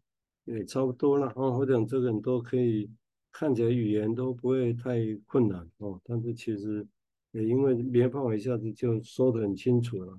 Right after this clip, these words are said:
哦，等我慢慢读，应该慢慢琢磨出他想要谈的一些事情，因为后面他也会举梦啊，哦，或举其他的事情来谈这个事情，哦，那记得他整篇当然是透过这些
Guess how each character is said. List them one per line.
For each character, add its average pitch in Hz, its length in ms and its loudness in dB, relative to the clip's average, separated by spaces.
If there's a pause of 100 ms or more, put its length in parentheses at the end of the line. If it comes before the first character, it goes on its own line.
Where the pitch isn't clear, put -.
哦， 104 280 -6
等 120 100 0
我 127 140 4
慢 127 200 2
慢 135 220 0
读， 110 220 0
应 120 140 2
该 120 240 2
慢 120 180 -2
慢 120 180 2 (560)
琢 110 160 0
磨 113 220 2
出 113 220 -6
他 117 180 -6
想 98 240 -10
要 104 140 -6
谈 95 320 -12
的 98 120 -6
一 104 40 -6
些 107 100 -6
事 110 240 -10
情， 95 180 -16 (120)
因 117 80 -4
为 120 80 0
后 131 200 0
面 120 240 2
他 117 200 -6
也 101 60 -4
会 113 140 -2
举 104 220 -4
梦 113 340 2
啊， 101 280 -4 (560)
哦， 95 180 -8
或 104 240 -4
举 101 220 -4
其 107 200 -6
他 117 220 -2
的 107 80 -2
事 110 220 -4
情 98 260 -6
来 95 240 -6
谈 98 340 -4
这 104 140 -6
个 110 100 -2
事 98 220 -8
情， 87 320 -14 (560)
哦， 95 240 -10
那 123 120 0
记 147 220 4
得 131 160 2
他 151 140 0
整 107 240 2
篇 131 240 0
当 131 200 0
然 117 120 2
是 120 100 -4
透 131 200 -4
过 123 140 2
这 120 160 -6
些 113 380 -4